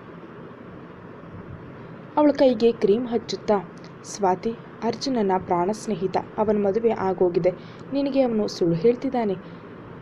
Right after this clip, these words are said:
ನನಗನ್ಸುತ್ತೆ, ಅವನು ಬಂದು ನಿನ್ನ ಕರ್ಕೊಂಡು ಹೋಗಲ್ಲ. ನೋಡ್ಬೇಕಾದ್ರೆ ನಾನ್ ಕೂಡ ಮದುವೆಗೆ ಹೋಗಿದ್ದೆ" ಎಂದು ತನ್ನ ಮೊಬೈಲಲ್ಲಿದ್ದ ಅವನ ಮದುವೆಯ ಫೋಟೋ ತೋರಿಸ್ತಾ, ಹಾಗೆ ತಾನು ಮತ್ತು ಅರ್ಜುನ್ ಚಿಕ್ಕದ್ರಿಂದ ಜೊತೆಯಲ್ಲಿದ್ದ ಹಲವಾರು ಫೋಟೋಗಳನ್ನ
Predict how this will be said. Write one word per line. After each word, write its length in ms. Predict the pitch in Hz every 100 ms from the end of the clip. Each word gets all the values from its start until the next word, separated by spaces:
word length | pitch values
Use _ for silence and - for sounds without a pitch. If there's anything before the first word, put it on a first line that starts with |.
| - - - -
ನನಗನ್ಸುತ್ತೆ, 640 | 277 277 247 240 294 302
ಅವನು 260 | 285 262 240 226 214 208 - - - 185
ಬಂದು 280 | 202 233 285
ನಿನ್ನ 220 | 269 226
ಕರ್ಕೊಂಡು 420 | 220 185 202 185
ಹೋಗಲ್ಲ. 300 | 190 180 180 - -
ನೋಡ್ಬೇಕಾದ್ರೆ 680 | 208 240 254 247 254 269 294 - - -
ನಾನ್ 240 | 208 208 262
ಕೂಡ 160 | 277
ಮದುವೆಗೆ 380 | 240 214 185 190
ಹೋಗಿದ್ದೆ" 400 | 190 185 175 190 202
ಎಂದು 220 | 196 185
ತನ್ನ 220 | 190 180
ಮೊಬೈಲಲ್ಲಿದ್ದ 720 | 185 175 175 180 240 262 226 202 196
ಅವನ 240 | 190 185 180 180 - - -
ಮದುವೆಯ 400 | 214 202 190 190 180
ಫೋಟೋ 400 | - 180 170 233
ತೋರಿಸ್ತಾ, 520 | 240 208 196 - 185 - - - -
ಹಾಗೆ 340 | 202 190 196
ತಾನು 340 | 190 196 214 254
ಮತ್ತು 300 | 247 214 208
ಅರ್ಜುನ್ 400 | - 190 185 185
ಚಿಕ್ಕದ್ರಿಂದ 640 | - 208 - 233 208 190 185 185
ಜೊತೆಯಲ್ಲಿದ್ದ 560 | 170 - 240 214 - 185
ಹಲವಾರು 460 | 185 180 175 175
ಫೋಟೋಗಳನ್ನ 680 | 175 190 185 - 262 247 220